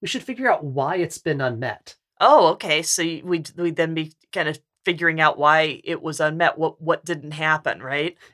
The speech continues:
Speaker 1: Exactly. I mean, is this an unvoiced, unshared, or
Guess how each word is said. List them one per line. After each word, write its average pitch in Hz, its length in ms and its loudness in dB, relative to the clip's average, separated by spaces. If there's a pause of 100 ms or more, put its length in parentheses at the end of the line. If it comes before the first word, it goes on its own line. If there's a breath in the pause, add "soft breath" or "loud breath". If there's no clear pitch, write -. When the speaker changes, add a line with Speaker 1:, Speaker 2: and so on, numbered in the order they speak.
Speaker 1:
Exactly. 233 580 2
I 185 60 10
mean, 180 280 8 (220)
is 196 240 4
this 165 460 4 (320)
an 170 200 2
unvoiced, 139 880 2 (180)
unshared, 139 560 0 (320)
or 131 320 2